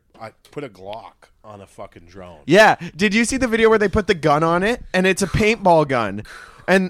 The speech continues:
Speaker 2: they put the faces on the shirts, and the guys are, like, jumping out, and the gun's just like,
Speaker 1: Ting.
Speaker 2: ving, brrrr, like,
Speaker 1: Ting, ting, ting, ting.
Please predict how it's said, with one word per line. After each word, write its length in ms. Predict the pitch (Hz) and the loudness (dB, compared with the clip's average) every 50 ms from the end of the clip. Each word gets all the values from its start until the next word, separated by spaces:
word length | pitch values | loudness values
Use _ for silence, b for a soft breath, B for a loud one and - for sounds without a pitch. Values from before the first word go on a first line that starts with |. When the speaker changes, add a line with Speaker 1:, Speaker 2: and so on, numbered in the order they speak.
| _ - | _ 0
Speaker 2:
they 140 | 160 180 | 2 2
put 280 | 175 - - 214 208 - | 2 4 2 2 2 2
the 100 | 208 170 | -2 -4
faces 580 | 143 - - 160 160 175 196 190 - 202 190 196 | -4 -6 -4 -2 0 0 -2 0 -2 0 2 2
on 140 | 190 185 | 2 2
the 80 | 185 170 | 0 -2
shirts, 360 | - - 175 165 165 160 - | -2 2 4 4 4 4 2
and 140 | 175 160 165 | -2 -4 -4
the 40 | 165 | -4
guys 340 | 147 151 139 147 156 180 185 | -4 -2 -2 0 -2 -2 -2
are, 80 | 190 175 | -4 -4
like, 180 | 175 165 143 | -4 -4 -4
jumping 460 | - - 160 156 160 175 - 170 151 | 0 2 2 2 2 0 -2 -2 0
out, 160 | 139 147 175 - | 0 -2 -2 -2
and 100 | 170 165 | -2 -4
the 60 | 151 | -2
gun's 320 | 131 143 147 151 160 147 | -2 -2 -2 -2 -4 -4
just 160 | - 156 135 | -6 -6 -4
like, 160 | 156 139 123 _ _ _ | -4 -6 -6 _ _ _
Speaker 1:
Ting. 360 | - 196 208 202 190 185 185 _ _ _ _ _ | -18 -16 -16 -16 -16 -20 -20 _ _ _ _ _
Speaker 2:
ving, 300 | 131 127 - 262 226 - - - | -8 2 2 2 2 2 -6 -8
brrrr, 960 | 165 147 190 190 190 190 196 196 190 185 190 190 190 190 190 190 190 190 190 - _ | 0 0 2 4 4 4 4 4 2 2 2 2 2 2 2 2 2 2 0 0 _
like, 160 | 165 170 165 - | 0 -2 -2 -2
Speaker 1:
Ting, 140 | 202 185 _ _ _ _ _ _ _ _ | -8 -20 _ _ _ _ _ _ _ _
ting, 300 | - - 208 208 208 202 _ | -18 -16 -14 -14 -14 -18 _
ting, 200 | - 208 208 - | -20 -20 -20 -20
ting. 300 | _ 202 208 208 202 | _ -20 -20 -20 -20